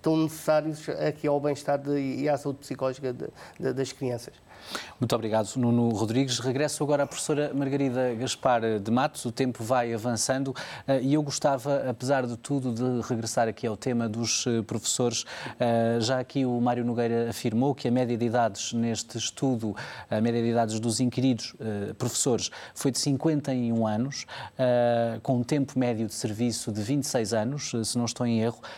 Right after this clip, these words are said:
Speaker 2: Estamos, de facto, a olhar para uma classe professora, eh, que precisa necessariamente de ser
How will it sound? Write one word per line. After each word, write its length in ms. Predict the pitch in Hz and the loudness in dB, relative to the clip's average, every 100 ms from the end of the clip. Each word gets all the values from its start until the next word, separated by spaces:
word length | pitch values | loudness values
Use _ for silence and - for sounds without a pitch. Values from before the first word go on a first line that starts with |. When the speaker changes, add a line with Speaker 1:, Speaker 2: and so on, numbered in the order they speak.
| - | -12
Speaker 2:
Estamos, 320 | - - 208 | -4 0 -2
de 40 | - | 2
facto, 280 | 170 - 156 | 0 2 0
a 20 | |
olhar 240 | 139 131 | 2 0
para 160 | 127 131 | 0 -2
uma 140 | 127 | -2
classe 320 | 123 123 113 | 0 0 0
professora, 580 | - 120 - 131 123 120 | -4 -10 -4 0 0 0
eh, 240 | - 117 107 | 0 0 -2
que 120 | - | -4
precisa 580 | - - 156 117 107 95 - - - | -4 0 2 2 0 -4 -8 -18 0
necessariamente 800 | 127 135 - 123 120 117 113 - | 2 2 2 0 0 0 -2 -2
de 140 | 113 | -4
ser 280 | 110 - 120 | -2 2 2